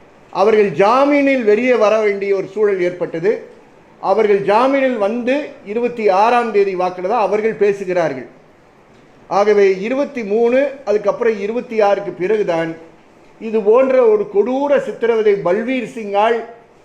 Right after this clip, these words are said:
அவருடைய கூட்டாளிகளால் நடத்தப்பட்டது என்பது வெளிவந்தது. வெளிவந்ததின் விளைவாக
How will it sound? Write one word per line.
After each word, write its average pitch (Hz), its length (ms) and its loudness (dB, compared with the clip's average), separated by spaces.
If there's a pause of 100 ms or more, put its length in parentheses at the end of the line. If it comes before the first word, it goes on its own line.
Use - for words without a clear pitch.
(200)
அவருடைய 196 460 0
கூட்டாளிகளால் 208 880 -2
நடத்தப்பட்டது 190 640 -6
என்பது 196 360 -2
வெளிவந்தது. 170 540 -4 (1700)
வெளிவந்ததின் 247 720 2
விளைவாக 208 720 2